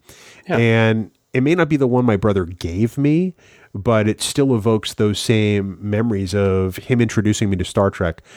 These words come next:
Speaker 2: which was really what was the most important part to me, 'cause my brother's been gone now for, God, for over twenty years. So,
Speaker 1: Wow.
Speaker 2: um,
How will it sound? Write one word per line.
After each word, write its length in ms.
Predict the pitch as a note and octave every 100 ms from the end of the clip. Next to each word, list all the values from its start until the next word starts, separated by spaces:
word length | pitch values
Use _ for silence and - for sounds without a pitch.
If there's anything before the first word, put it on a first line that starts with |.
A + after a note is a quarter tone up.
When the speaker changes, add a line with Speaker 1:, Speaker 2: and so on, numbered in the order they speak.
| - -
Speaker 2:
which 180 | A#2+ C3+
was 160 | A2+
really 240 | B2 D3+ B2+
what 180 | A2+
was 200 | G2+ G#2+
the 100 | -
most 220 | G#2+ G2 G#2
important 400 | - G2+ F2+ -
part 180 | F#2+
to 80 | -
me, 80 | F#2
'cause 100 | G2+
my 120 | A2
brother's 260 | G#2+ A#2 G2
been 160 | G#2
gone 240 | G2 G2 F#2
now 200 | F2+ F2
for, 440 | - F2+ E2 E2 _ - - - _
God, 380 | G2+ G2 F2+ F2
for 320 | - F#2 F2+
over 160 | G2 G2
twenty 280 | - F#2+ F#2
years. 300 | G2+ D#2+ -
So, 400 | - F#2 E2 E2+ -
Speaker 1:
Wow. 260 | G2+ A2+ -
Speaker 2:
um, 540 | F#2+ E2+ E2 D#2+ E2